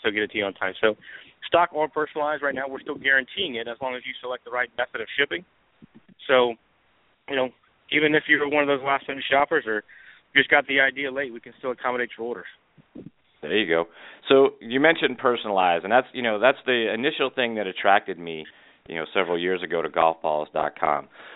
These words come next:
Speaker 2: So talk about the things that you guys are able to personalize, 'cause it's, it's more than golf balls, right?
Speaker 1: Yeah, we're, uh, we're expanding our product offering. Um, golf balls is by far our most popular item, uh, and, and, you know, amongst the personalization options out there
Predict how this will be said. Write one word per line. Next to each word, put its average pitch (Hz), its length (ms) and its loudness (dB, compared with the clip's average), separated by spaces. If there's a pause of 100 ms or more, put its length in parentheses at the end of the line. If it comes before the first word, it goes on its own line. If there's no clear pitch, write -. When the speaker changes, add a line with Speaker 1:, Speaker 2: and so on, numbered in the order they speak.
(220)
Speaker 2:
So 117 280 4 (200)
talk 160 220 4
about 175 260 2
the 139 100 -14
things 127 320 -8
that 113 100 -8
you 120 160 -12
guys 110 320 -2
are 98 100 -10
able 113 220 -6
to 101 80 -10
personalize, 90 480 -12
'cause 117 120 -10
it's, 175 220 -10
it's 160 180 -4
more 170 240 6
than 143 120 -4
golf 143 260 2
balls, 87 340 -4
right? 110 220 -4 (1400)
Speaker 1:
Yeah, 185 300 8
we're, 160 400 6
uh, 127 40 6
we're 127 140 6
expanding 180 420 2
our 151 100 0
product 131 360 0
offering. 117 440 -8 (520)
Um, 104 480 0 (300)
golf 139 240 0
balls 131 300 -2
is 117 180 -12
by 117 140 -2 (100)
far 123 200 0
our 113 60 0
most 110 200 -6 (120)
popular 123 400 -6
item, 123 320 -6 (640)
uh, 104 340 -2
and, 117 320 -4
and, 117 260 -4 (160)
you 135 260 -6
know, 120 100 0
amongst 165 280 2
the 139 80 0
personalization 123 720 0
options 117 360 -4
out 117 200 6
there 120 280 6